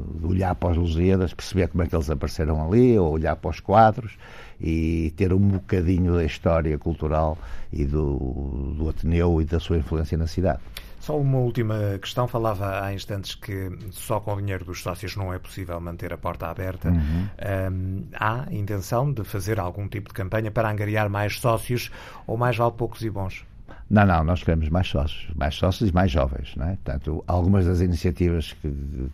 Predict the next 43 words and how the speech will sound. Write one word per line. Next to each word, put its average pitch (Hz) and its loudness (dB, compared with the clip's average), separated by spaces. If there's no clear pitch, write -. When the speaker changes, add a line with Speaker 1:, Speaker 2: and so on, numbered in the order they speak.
Speaker 1:
que 82 -4
nós 80 0
pretendemos 78 0
também 80 0
levar 76 2
a 73 0
cabo, 73 2
como 69 0
a 69 -2
criação 78 -2
de 73 0
um 73 -2
cineclube 76 0
ou 80 0
de, 71 0
ou 71 0
de 76 -4
noites 73 0
de 67 -2
jazz, 82 2
eh, 80 2
portanto, 80 -2
vão 98 6
nesse 95 6
caminho, 80 4
no 76 0
caminho 85 4
de, 90 4
eh, 82 0
angariar 87 4
mais 90 4
sócios 92 4
e, 85 0
sobretudo, 85 0
rejuvenescer 85 2
o, 78 0
a 82 -2
massa, 73 -2
a 76 -6
massa 73 -4
associativa 78 -2
do, 73 -2
da, 78 -2